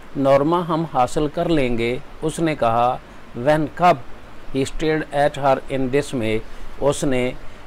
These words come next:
नाराज़गी से इसकी तरफ घूरा। "नॉर्मा, when?" कब? "Are you?" He seemed to draw back, back slightly। वो लगता था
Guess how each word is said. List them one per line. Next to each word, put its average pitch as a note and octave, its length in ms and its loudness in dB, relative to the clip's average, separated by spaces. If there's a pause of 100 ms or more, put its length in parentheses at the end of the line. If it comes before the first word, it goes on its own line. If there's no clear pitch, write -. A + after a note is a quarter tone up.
(120)
नाराज़गी B2+ 640 4
से C3 380 0 (140)
इसकी C3+ 300 -2
तरफ A#2 400 2
घूरा। A2+ 500 2 (260)
"नॉर्मा, A#2 580 4 (760)
when?" C#3+ 400 2
कब? D#3 220 6 (560)
"Are C#3+ 220 8
you?" C#3+ 380 4 (880)
He D3+ 260 2
seemed F3+ 340 4
to D#3+ 140 0
draw C#3 180 6 (100)
back, B2+ 280 6 (220)
back B2+ 460 2
slightly। B2 640 2 (1300)
वो D#3+ 500 4
लगता C#3 440 2
था C3+ 440 4